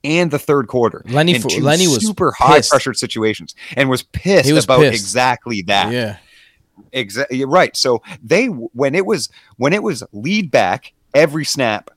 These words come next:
Speaker 1: who's the better pass blocker? Like, not who is the better running back in scenario, who's the better running back in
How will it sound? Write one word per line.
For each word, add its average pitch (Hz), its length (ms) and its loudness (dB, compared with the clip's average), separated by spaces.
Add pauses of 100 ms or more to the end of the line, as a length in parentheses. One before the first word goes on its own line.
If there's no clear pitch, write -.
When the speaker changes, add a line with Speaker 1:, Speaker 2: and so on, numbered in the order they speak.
Speaker 1:
who's 147 280 -2
the 131 80 -4
better 113 220 0
pass 123 300 0
blocker? 120 540 0 (440)
Like, 117 260 -4
not 147 240 4
who 156 180 -2
is 151 120 -2
the 147 80 -2
better 127 340 2 (140)
running 135 260 0
back 113 300 0
in 123 120 -6
scenario, 104 640 -4
who's 139 160 -4
the 127 80 -6
better 131 180 0
running 123 220 -2
back 110 220 -2
in 104 120 -10